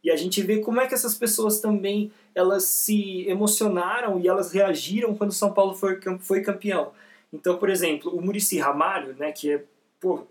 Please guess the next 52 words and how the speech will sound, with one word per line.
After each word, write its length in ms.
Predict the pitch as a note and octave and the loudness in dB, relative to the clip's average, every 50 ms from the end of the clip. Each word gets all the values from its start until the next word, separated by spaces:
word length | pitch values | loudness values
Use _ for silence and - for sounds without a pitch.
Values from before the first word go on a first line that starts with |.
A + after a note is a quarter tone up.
| - | -16
o 80 | - D3 | -10 -6
Muricy 380 | D#3 E3+ - F3+ - - G#3+ | -4 -2 -2 0 0 2 2
Ramalho 520 | - F#3 F#3 F3+ D#3+ E3 F#3+ G#3 G#3 G3+ - | 2 2 2 0 0 -2 0 0 0 0 0
é 80 | - | 0
a 60 | F3+ F3+ | -2 -4
personificação 920 | - - A3+ B3+ B3 - B3+ A#3 A#3 A3 G#3+ - F#3+ G3+ G#3 - G#3 G#3+ | -2 -4 -4 -2 0 2 2 0 0 -2 -2 0 0 0 2 2 0 -2
do 80 | G#3+ G#3+ | -2 -4
torcedor 480 | - A3+ A3 G3+ - F#3+ F3 F#3 G3 F#3+ | -6 -6 -4 -2 -2 -2 0 0 0 0
do 80 | G#3 | 0
São 260 | G#3 - A3 G#3 G#3 | 0 0 0 0 0
Paulo, 360 | - E3+ D3+ D3 C3+ C3 C3 A#2+ A#2+ | 2 4 4 4 2 0 -6 -10 -16
né? 120 | C3+ C3+ - _ _ _ - _ _ - | -16 -18 -18 _ _ _ -20 _ _ -4
Ele 100 | D3 D3+ | 0 0
é 40 | D#3 | 0
um 100 | D#3+ - | 0 2
cara 220 | - F3 E3+ F3+ | 0 0 0 0
que 200 | - - G#3 G3 | -2 -2 -4 -4
vive 580 | D3 - - C3+ D#3+ G#3 G#3+ G#3+ F3 D#3+ E3 D3+ | -4 -6 -10 -2 4 6 6 6 6 2 -2 -6
pelo 220 | - D3+ D3+ D3+ | -4 -2 -2 0
São 240 | D3 - D#3+ D#3+ D3 | 0 -2 -2 -4 -4
Paulo, 320 | - - C#3+ C#3+ C3+ C#3 C#3+ | -2 0 0 0 0 -2 -6
ele, 120 | D#3 E3+ | -8 -8
ele, 420 | E3 E3 D#3 D#3+ E3+ E3+ D3+ D3 D3+ | -6 -6 -6 -6 -6 -6 -8 -6 -4
ele 140 | D3+ D#3 F3 | -4 -4 -2
sente 460 | - - - - G3+ G#3 G#3+ G#3 - | 0 0 0 2 4 2 2 2 0
o 20 | - | 0
São 180 | - F3 D#3+ | 0 -2 -2
Paulo 360 | - - D3+ D3+ D#3 E3 E3+ | 0 2 2 2 4 2 0
de 120 | E3+ - F#3 | -4 -6 -10
perto. 520 | - - E3+ D#3 D3+ D3 - - - - _ _ - - - - - _ _ - | -8 -2 0 0 0 0 -2 -8 -20 -20 _ _ -20 -20 -20 -20 -20 _ _ -10
Ele 160 | - E3+ F#3 | -6 -6 -4
foi 180 | F#3 G#3+ B3+ C4 | -2 -2 -2 -2
um 40 | A#3 | 0
cara 200 | - - A#3+ - | 0 0 0 0
que 100 | - - | -2 -2
tava 220 | - A#3 - - | -2 0 2 2
aos 220 | - F#3+ - - - | 2 2 2 -2 -4
prantos 560 | - - G3 F#3+ G3 G3+ G#3 G#3 - - - | 0 2 2 2 2 2 -2 -4 -8 -8 -8
quando 160 | - E3+ D#3 | -8 -10 -8
o 40 | D#3 | -4
São 180 | - E3 D#3+ | 0 0 0
Paulo 220 | E3 - D3 E3 D#3+ | 2 2 0 -2 -2
tinha, 180 | - F3 E3 | -4 -8 -8
o 260 | - F#3 F3+ - - - _ - - - - | -6 -6 -6 -4 -6 -8 _ -20 -16 -8 -2
São 140 | - G3 G3 | -2 0 0
Paulo 140 | A3 A#3+ | 0 0
foi 100 | A#3+ A#3+ | 0 0
campeão, 320 | G#3+ G#3+ - - F3+ F3 F#3+ | 0 0 -2 2 2 2 2
ele 100 | G#3 G#3+ | 2 2
tava 320 | G#3+ A3 A3 A3+ - - | 2 0 2 0 -2 -4
chorando, 680 | - - - - - A#3 B3 A#3 G3+ F#3+ G3 F#3+ F3 D3 | -4 -6 -4 -2 0 0 2 2 4 4 2 2 0 -2
assim. 300 | - - - - - - | -4 -4 -4 -4 -6 -10